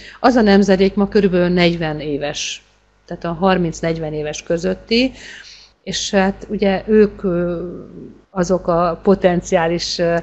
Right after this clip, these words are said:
ö, életkorúak, akik, ö, házasságot kötnek, akik, ö, családot, ö, alapítanak,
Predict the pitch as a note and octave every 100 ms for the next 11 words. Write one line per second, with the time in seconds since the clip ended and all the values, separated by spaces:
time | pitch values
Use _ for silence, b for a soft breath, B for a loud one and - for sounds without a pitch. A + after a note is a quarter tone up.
0 | B B B - F3+ E3+ E3+ E3+ G3+ F3+
1 | F3 E3+ - F3+ E3 D#3+ - F#3 E3+ E3+
2 | E3+ F3 E3 - E3 - E3 D#3+ F3 F3
3 | E3+ - E3 E3 D#3+ F3 E3 E3+ E3 F3
4 | D#3+ D#3+ D#3 - D#3+ D#3 E3+ D#3+ D#3 D#3+
5 | D#3+ D#3 D#3+ E3+ E3 D#3 E3+ E3 F3+ F3
6 | F3+ F3+ F#3+ G#3+